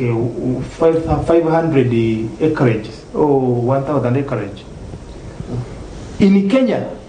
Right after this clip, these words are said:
the farms where they are, the national parks where they are, the leaders have access to go there to access that area. So you have enough space for rally to run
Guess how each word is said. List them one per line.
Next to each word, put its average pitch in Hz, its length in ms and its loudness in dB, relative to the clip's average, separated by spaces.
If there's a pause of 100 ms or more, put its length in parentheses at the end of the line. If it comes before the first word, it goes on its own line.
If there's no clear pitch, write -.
(440)
the 165 180 4
farms 196 720 0
where 160 300 2
they 135 180 2
are, 151 240 -4 (280)
the 156 100 0
national 190 440 0
parks 180 320 -4
where 143 160 0
they 117 160 -4
are, 120 160 -4 (640)
the 143 120 4
leaders 175 380 0
have 160 160 2
access 143 260 -6
to 127 180 -4
go 127 200 2
there 117 180 -2
to 127 120 -4
access 127 380 -2
that 107 240 -4
area. 110 260 -4 (580)
So 170 140 0
you 156 160 4
have 196 260 0
enough 156 320 2
space - 640 0 (260)
for 139 140 0
rally 127 460 2
to 127 60 -6
run 127 340 0